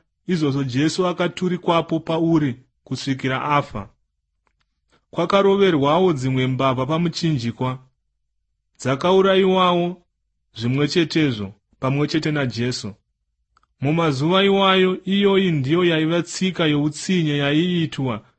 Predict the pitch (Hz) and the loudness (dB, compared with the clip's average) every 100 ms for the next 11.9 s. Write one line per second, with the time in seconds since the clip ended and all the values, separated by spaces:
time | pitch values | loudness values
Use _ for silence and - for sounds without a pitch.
0 | _ _ - 135 151 190 190 190 180 175 | _ _ -4 -2 -2 -2 0 0 2 2
1 | 175 170 170 170 170 165 165 165 175 175 | 2 0 0 2 2 2 2 0 0 0
2 | 175 127 120 117 127 110 - _ _ _ | 0 -2 -2 -4 -8 -10 -14 _ _ _
3 | 123 135 147 - 185 160 147 120 127 _ | -6 -4 -4 -4 -2 0 -2 -4 -8 _
4 | _ _ - 110 - 156 165 156 135 123 | _ _ -8 -6 -4 0 0 0 -4 -6
5 | - 139 139 110 107 101 117 120 _ _ | -4 -2 -2 -2 -4 -4 -6 -10 _ _
6 | _ _ _ _ _ _ _ _ _ _ | _ _ _ _ _ _ _ _ _ _
7 | _ 143 147 185 190 196 208 202 175 151 | _ -4 -2 0 0 0 2 2 2 2
8 | 180 185 143 104 - _ _ _ - 160 | 2 0 -2 -6 -8 _ _ _ -2 -2
9 | 180 196 196 202 196 190 190 185 185 180 | 0 -2 0 -2 0 0 0 -2 -2 -2
10 | 170 131 127 143 135 135 147 147 147 143 | -2 -2 -2 -2 -2 -4 -4 -2 -4 -4
11 | 139 131 160 180 139 117 107 - 104 | -4 -2 -4 -2 -2 -2 -6 -8 -18